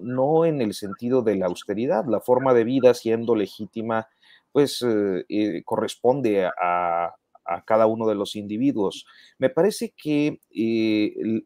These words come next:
la clave del tema, que además es, eh, la que poco pareciera que siempre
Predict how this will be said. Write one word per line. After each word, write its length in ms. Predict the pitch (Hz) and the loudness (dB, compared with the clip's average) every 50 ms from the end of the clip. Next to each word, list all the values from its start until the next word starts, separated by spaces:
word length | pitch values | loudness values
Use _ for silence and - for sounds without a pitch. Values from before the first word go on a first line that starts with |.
| _ | _
la 260 | - 113 110 110 110 - | -6 -2 0 0 0 -2
clave 480 | - - 160 160 170 226 226 214 170 | -2 -2 -2 0 0 0 0 0 2
del 240 | 131 120 110 104 - | 2 0 0 -2 0
tema, 360 | - 135 127 120 117 120 131 | 0 0 2 2 0 -2 -2
que 120 | - - 113 | -2 -2 -2
además 260 | 110 120 135 135 156 | 0 0 -2 -2 -2
es, 240 | 151 139 135 - 143 | -2 -2 -2 -4 -2
eh, 420 | 143 135 123 117 110 107 101 90 | 0 0 2 2 2 0 -2 -2
la 200 | 71 101 107 101 | -2 -2 -2 -2
que 140 | - - 107 | -4 -6 -12
poco 760 | - _ - 165 165 165 - - 139 123 117 107 101 98 95 - - | -8 _ 8 8 8 8 4 4 6 6 6 6 6 4 0 0 0
pareciera 720 | 110 107 104 98 - - 135 139 143 135 120 110 104 90 - | 0 0 0 -2 -2 0 4 6 8 8 8 6 4 2 -2
que 100 | - 101 | -10 -12
siempre 400 | - - 127 101 - - 139 | -6 -6 -6 -6 -2 -4 -4